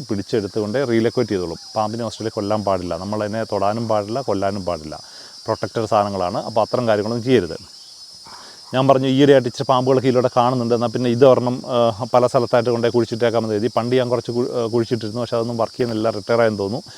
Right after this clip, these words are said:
കാരണം കുറച്ച് കഴിയുമ്പോഴത്തേ ഇത് പോകും, കാരണം അത്രയും ചൂടുണ്ട്, യു വി ഉണ്ട്, യു വി റെസിസ്റ്റൻ്റ് ആണെന്നൊക്കെ പറയുന്നുണ്ട് ഈ പ്ലാസ്റ്റിക്.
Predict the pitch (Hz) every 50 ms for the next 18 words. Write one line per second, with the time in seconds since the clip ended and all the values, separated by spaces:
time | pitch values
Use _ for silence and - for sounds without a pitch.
0 | - - - - - - 107 107 107 120 117 - 117 107 - - 135 135 120 120
1 | 120 120 113 127 120 120 113 113 113 113 101 95 98 107 110 113 107 - 113 120
2 | 120 - - 117 117 123 117 117 110 113 113 117 117 104 110 110 110 120 117 110
3 | 107 104 101 110 107 110 - - 101 104 110 110 117 131 123 120 120 123 143 139
4 | 139 - - - 156 147 139 143 139 143 143 139 131 - 131 127 139 139 135 123
5 | 120 110 113 107 107 - 110 104 110